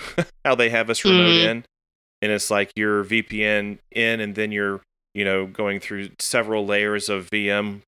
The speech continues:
Speaker 1: you know, sessions to get to what we're working on. It's
Speaker 2: Mm.
Speaker 1: really, it's really ridiculous. So it's not even feasible. But, um,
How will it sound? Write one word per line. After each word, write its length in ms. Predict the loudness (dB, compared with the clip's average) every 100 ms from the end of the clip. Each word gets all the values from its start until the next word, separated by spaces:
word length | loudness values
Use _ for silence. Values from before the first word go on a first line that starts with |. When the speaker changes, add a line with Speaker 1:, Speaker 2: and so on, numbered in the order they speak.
| _
Speaker 1:
you 140 | -6 -2
know, 180 | 0
sessions 560 | 0 0 0 0 -4 -6
to 120 | -6
get 320 | -2 -2 -2 -4
to 420 | -2 0 -2 -6 -6
what 200 | -6 -4
we're 100 | -4
working 380 | -2 -2 -4 -4
on. 300 | -4 -4 -8 _ _ _
It's 280 | -4 -2 -2
Speaker 2:
Mm. 240 | 2 4
Speaker 1:
really, 280 | 4 0 -4 -6
it's 260 | -4 -2
really 180 | 0 0
ridiculous. 680 | -2 -4 -6 -6 -6 -6 -8
So 420 | -6 0 2 2 -2 _ _ -6
it's 200 | -4 0
not 200 | 2 2
even 160 | -2
feasible. 560 | -4 -2 -2 -4 -10 -12 _ _ -2
But, 260 | 0 0 -2
um, 320 | -4 -6